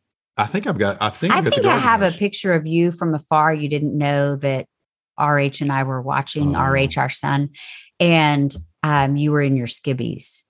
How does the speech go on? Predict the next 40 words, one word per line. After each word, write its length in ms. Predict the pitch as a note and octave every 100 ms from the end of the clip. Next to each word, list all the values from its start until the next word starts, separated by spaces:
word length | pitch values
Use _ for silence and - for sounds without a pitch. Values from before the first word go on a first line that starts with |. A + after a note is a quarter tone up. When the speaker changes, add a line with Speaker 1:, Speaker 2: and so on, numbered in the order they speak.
| _
Speaker 1:
Mm-hmm. 320 | G#2 F2+ F#2+
Speaker 2:
So 200 | G#2 -
I 100 | D3
could 180 | D3 D3+
maybe 220 | C#3+ C3+
post 380 | B2+ C#3 C3 -
that 220 | B2+ C3
picture 420 | - A#2+ - A2 -
Speaker 1:
Yeah. 140 | D#3+ D3
Speaker 2:
at 200 | D3 C#3+
Real 180 | C3+
Janae 320 | B2 C3+ B2 A#2+
Hill. 280 | C3 A2+ A2+
Speaker 1:
Yeah. 200 | D2 C2+ -
Speaker 2:
That'd 120 | C3
be 80 | C3+
funny. 380 | B2 C3 C3 B2
Speaker 1:
Yeah, 100 | F2
it 40 | D#2
Speaker 2:
Yeah. 100 | C#2+
Speaker 1:
would 180 | D2 D2
be. 40 | - - - -
Speaker 2:
All 120 | - G#3
right. 240 | G3 D#3+
So 160 | - G3
Speaker 1:
Funny 100 | F#3
for 40 | F3+
Speaker 2:
crazy 300 | A3 A3 A3+
Speaker 1:
you, 40 |
but 40 | D#3+
Speaker 2:
things. 360 | F3 E3 E3
All 160 | E3 D#3
right. 340 | D3 C#3+ D#3+ _ _ _ _ _ _ _ -
Speaker 1:
Why, 220 | C3+ C#3
Speaker 2:
Um, 80 | B2+
Speaker 1:
why 100 | D3
don't 180 | C3+
you 80 | D3
give 200 | C#3 C3
one? 340 | C3 C#3+ D3